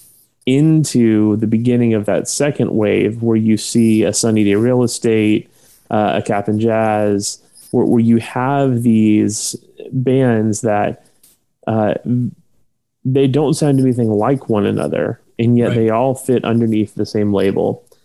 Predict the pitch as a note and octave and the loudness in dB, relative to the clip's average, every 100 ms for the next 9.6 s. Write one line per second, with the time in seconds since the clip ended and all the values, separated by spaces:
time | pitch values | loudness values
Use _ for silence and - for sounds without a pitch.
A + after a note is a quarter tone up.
0 | _ _ - A#2+ A#2+ C#3 B2+ - C2 A#2 | _ _ -2 0 2 2 0 -2 -4 -4
1 | A#2+ A#2 - B2 C#3 C#3 - A#3+ G#3+ - | -4 -4 -4 0 0 0 -2 0 0 -4
2 | - E3 D#3 C#3 C3+ A#2 A2 A2 B2 D3+ | -6 -2 0 2 2 2 0 0 0 0
3 | C3+ C3+ - - B2+ A#2 G#2 - A2+ G#2 | 0 -2 -4 -2 0 2 0 -4 -2 -2
4 | E2+ - - - _ _ _ A#2+ A#2 B2 | -2 -6 -12 -14 _ _ _ -4 0 0
5 | C#3 D3 B2+ A2+ A#2+ A#2 B2 A2 G#2 G#2 | 0 0 2 2 2 2 0 0 0 -2
6 | G2 G#2 G2 - G#2+ F#2+ F2 - A#2+ - | -2 -2 -4 -2 -2 -2 -4 -6 -8 -12
7 | _ _ _ _ _ _ _ - C#3 B2+ | _ _ _ _ _ _ _ -6 -2 0
8 | D3+ C#3+ C#3 B2 E3+ G#3+ - C#3+ C3 - | 2 2 0 2 2 2 0 0 0 0
9 | B2 A#2 A2+ G#2+ - - | -2 0 0 -2 -6 -16